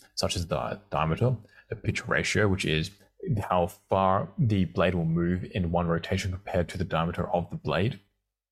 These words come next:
the blade number, so how many of these blades there are, and the expanded area ratio, and the distribution of the rake angle, skew angle, and blade section.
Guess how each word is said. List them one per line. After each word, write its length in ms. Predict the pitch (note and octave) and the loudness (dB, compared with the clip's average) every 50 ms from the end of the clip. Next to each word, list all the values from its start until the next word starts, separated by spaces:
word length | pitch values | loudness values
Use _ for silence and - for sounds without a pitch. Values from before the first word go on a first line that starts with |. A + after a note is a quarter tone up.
| _ _ _ _ _ _ _ _ _ | _ _ _ _ _ _ _ _ _
the 60 | _ _ | _ _
blade 300 | - F#2 F#2 F2+ D#2+ E2 | -2 0 0 0 0 0
number, 340 | - G2+ A2 G#2 F2+ E2+ F2+ | 2 4 4 4 4 2 0
so 140 | - E2 | 0 -2
how 80 | D#2+ D#2+ | 0 0
many 140 | E2 F2 E2 | 0 2 2
of 60 | D#2+ | 2
these 100 | E2 D#2+ | 0 0
blades 240 | - - D2 D#2 D#2+ | -2 -2 -4 -4 -2
there 180 | - D#2+ C#2+ D2 | -4 -4 -2 0
are, 220 | F2+ G#2+ A#2 A2 - _ - _ _ _ _ _ _ _ _ _ - | 0 0 -2 -4 -8 _ -20 _ _ _ _ _ _ _ _ _ -2
and 100 | G2 F#2 | 0 2
the 40 | |
expanded 480 | F2 - - - G#2 G2+ G2+ G2 - - - | 2 0 0 2 2 4 4 2 0 0 0
area 260 | G#2+ G#2+ A2 G2 F2+ | 2 4 4 4 2
ratio, 460 | E2 D#2 D#2+ - - - - - - - _ _ _ _ _ _ _ _ _ _ _ - | 2 0 0 -2 -2 -4 -6 -6 -6 -12 _ _ _ _ _ _ _ _ _ _ _ 0
and 120 | G#2 F2+ | 2 2
the 60 | F2+ | 2
distribution 460 | E2 F#2 F2 - - F#2 - - - - - | 2 2 0 0 0 0 0 -2 -6 -2 -2
of 200 | - E2+ E2 F2 | -2 -2 0 0
the 120 | F#2 E2 | -2 0
rake 260 | D#2+ D2+ D#2 E2+ - G2+ | 2 2 0 0 0 0
angle, 360 | F2 F2 E2+ E2+ E2 F2 G#2+ | 0 2 2 2 0 -2 -4
skew 280 | - - - - G2 F2 | -4 -6 -2 0 0 2
angle, 280 | C#2+ E2 D#2+ E2+ D#2+ | 2 2 2 2 0
and 180 | - G2 F2 E2 | 0 0 0 0
blade 240 | E2 F#2 F2 F2 - | 2 0 0 0 0
section. 380 | - G#2+ G#2+ - - G2 - | 0 0 0 -2 -4 -8 -10